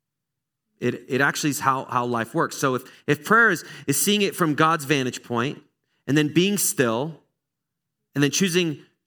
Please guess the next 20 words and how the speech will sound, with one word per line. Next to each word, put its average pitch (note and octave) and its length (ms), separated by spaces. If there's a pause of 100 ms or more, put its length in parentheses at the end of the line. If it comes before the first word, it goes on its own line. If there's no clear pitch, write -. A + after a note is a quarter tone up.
to D3 80
trust F3 360
him, C#3 140
then C#3 80
how D#3 140
much F3 220
do D#3+ 120
I C#3 80
do C#3+ 220
that B2 200
that B2 100
reflects C3 500
that A2 180
reality? G#2+ 540 (1500)
And A2+ 300 (1000)
oftentimes A2+ 560
it's - 160
just - 280
simple A2 260
math. G2+ 400